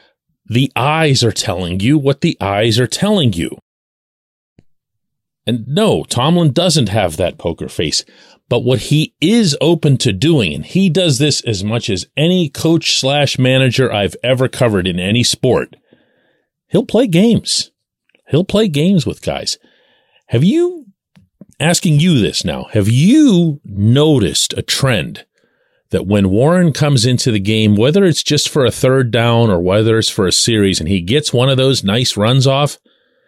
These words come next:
how the very next carry goes to Najee and he gets one too?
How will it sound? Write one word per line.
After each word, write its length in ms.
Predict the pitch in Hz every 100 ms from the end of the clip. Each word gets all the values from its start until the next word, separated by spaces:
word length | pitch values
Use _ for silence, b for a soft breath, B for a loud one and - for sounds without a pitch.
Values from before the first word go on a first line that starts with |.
| _ _ _ _ _ _
how 200 | - 117
the 140 | 104
very 460 | 76 90 151 202 185
next 420 | 151 175 - -
carry 400 | - 135 151 156
goes 280 | 127 131 -
to 100 | 92
Najee 520 | 82 113 127 151 120
and 80 | -
he 340 | - - 131
gets 320 | 98 131 -
one 240 | 120 131 135
too? 440 | - 131 151